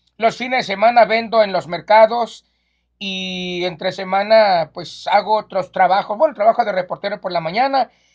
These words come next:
Y por las tardes, pues, subo videos. Estoy al tanto del canal. Tengo que subir cinco videos diarios al canal de YouTube.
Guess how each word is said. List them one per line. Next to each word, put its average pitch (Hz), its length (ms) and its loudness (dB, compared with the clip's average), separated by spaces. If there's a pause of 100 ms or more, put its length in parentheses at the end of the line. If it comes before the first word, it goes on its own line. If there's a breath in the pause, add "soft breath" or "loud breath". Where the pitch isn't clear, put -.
(160)
Y 190 160 -6
por 196 200 -4
las 185 200 2
tardes, 262 460 8
pues, 165 220 -12
subo 196 260 -4
videos. 247 760 0
Estoy 202 180 -12
al 190 140 -4
tanto 196 300 -6
del 165 160 -4
canal. 196 460 0
Tengo 262 260 -4
que 208 120 -12
subir 214 280 -14
cinco 294 400 -6
videos 208 360 -6
diarios 226 640 2 (480)
al 185 180 2
canal 202 360 4
de 202 160 -4
YouTube. 190 600 -10